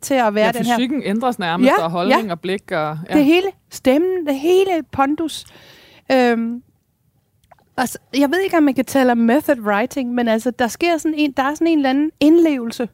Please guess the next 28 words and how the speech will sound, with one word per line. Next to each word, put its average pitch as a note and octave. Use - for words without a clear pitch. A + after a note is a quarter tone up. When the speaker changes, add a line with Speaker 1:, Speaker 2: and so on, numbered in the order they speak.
Speaker 1:
man A#3
kan A3+
få C4
til -
at C4+
ske -
i B3
skriften, A3+
tror A3+
jeg. G3
Øh, A3+
hvor, B3
hvor, B3
hvor B3+
der B3
sker E4+
noget, C4+
man B3
ikke... C#4
Øh, G3
på -
en A3
måde A#3+
selv B3+
er G3
herre D4
over. A#3
Det, E4